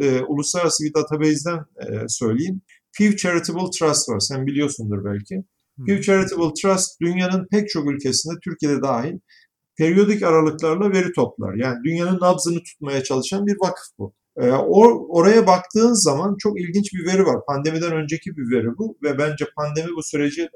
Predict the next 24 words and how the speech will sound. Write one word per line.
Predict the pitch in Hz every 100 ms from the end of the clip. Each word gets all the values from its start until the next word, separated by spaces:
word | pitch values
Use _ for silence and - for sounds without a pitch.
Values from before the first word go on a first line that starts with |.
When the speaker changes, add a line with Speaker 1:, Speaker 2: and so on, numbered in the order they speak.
| 135
Speaker 1:
arttırdı. | 135 - 143 127 175 220 _ _ _ _ -
Veri | 131 175 208
şu, | - 165 104 - _ _ _ _
dünyanın | 147 180 202 202 214
farklı | 208 170 165 -
farklı | - 202 185 175
noktalarında | 151 147 156 147 143 139 127 117
tek | 107 175 175
tek | 156 143
sondaj | - 147 147 165
yaptığın | 147 139 - 160 175
zaman | 147 117 147 165
ülkeler | 139 143 - 160 196 196
içerisinde | - 156 143 - 147 143 135
kuşaklar | - 151 135 - 175
arası | 160 131 - -
fark, | 123 107
yani | 127 123
otuz | 123 143 160
yaş | 156 -
altı | 147 139 143
ve | 185
üstü | 147 143 -
arasındaki | 170 139 135 139 131 131 123 147 131